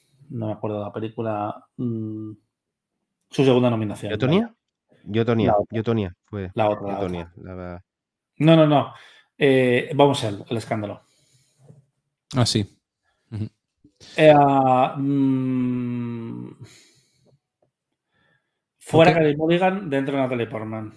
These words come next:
Speaker 3: Uy, uy, uy, uy, uy, uy. Ya estamos empezando a hacer
Speaker 2: Uh,
Speaker 3: cosas extrañas.
Speaker 2: ostras, es una apuesta, es una apuesta esa que dan dinero, eh, Dani, eh, la de Carey
Speaker 1: Mm,
Speaker 2: Mulligan
Speaker 1: a ver.
Speaker 2: y entra Natalie Portman, eh.
Speaker 3: Yo iba,
Speaker 2: O sea,
Speaker 3: iba a
Speaker 2: te he
Speaker 3: decir que
Speaker 2: visto
Speaker 3: Sandra,
Speaker 2: fuerte.
Speaker 3: iba a estar entre Sandra Hüller y Greta Lee esa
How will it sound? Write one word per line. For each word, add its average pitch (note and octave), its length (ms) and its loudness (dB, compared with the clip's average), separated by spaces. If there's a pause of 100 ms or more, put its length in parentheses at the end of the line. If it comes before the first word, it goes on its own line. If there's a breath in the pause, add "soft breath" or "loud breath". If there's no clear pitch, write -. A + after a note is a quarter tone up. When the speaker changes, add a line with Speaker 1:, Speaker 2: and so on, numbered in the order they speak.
(120)
Speaker 3:
Uy, A#2+ 140 4
uy, G#2+ 200 6
uy, G2 200 8
uy, F#2 160 4
uy, E2+ 200 -2
uy. E2+ 220 -6
Ya G#2 120 -2
estamos A2+ 320 -2
empezando G2+ 340 -4
a F#2 40 -8
hacer F#2 280 -6 (960)
Speaker 2:
Uh, E4 240 -6
Speaker 3:
cosas - 260 0
extrañas. B3 320 -2
Speaker 2:
ostras, D3+ 360 2
es A#2+ 140 -6
una E3 120 2
apuesta, D3+ 320 2
es D#3+ 80 -2
una D#3+ 80 4
apuesta C#3+ 260 0
esa E3+ 160 0
que E3 80 2
dan C3+ 160 2
dinero, A#2+ 320 2
eh, A2 60 2
Dani, G2+ 320 0
eh, - 60 -4
la C#3+ 120 -4
de G#2+ 80 -4
Carey G#2+ 200 -4
Speaker 1:
Mm, G#2 40 0
Speaker 2:
Mulligan G2+ 400 -2
Speaker 1:
a G2+ 60 -2
ver. B2+ 100 2
Speaker 2:
y - 40 2
entra G2 240 -4
Natalie F#2+ 300 -6
Portman, E2+ 400 -6
eh. C#3 120 -4
Speaker 3:
Yo B2 100 0
iba, D3+ 160 4
Speaker 2:
O B2+ 240 -8
sea, B2 220 -4
Speaker 3:
iba D3 120 6
a - 20 4
Speaker 2:
te C#3 60 2
he - 40 0
Speaker 3:
decir A2+ 240 -4
que C#3+ 80 0
Speaker 2:
visto B2 140 2
Speaker 3:
Sandra, B2+ 300 2
Speaker 2:
fuerte. A2 480 -8
Speaker 3:
iba C3+ 140 0
a - 20 2
estar B2+ 240 -2
entre A#2 260 -2
Sandra A2+ 300 -2
Hüller G#2 480 0
y G#2+ 140 -8
Greta G2+ 300 -2
Lee G#2+ 400 0
esa F#2+ 600 -8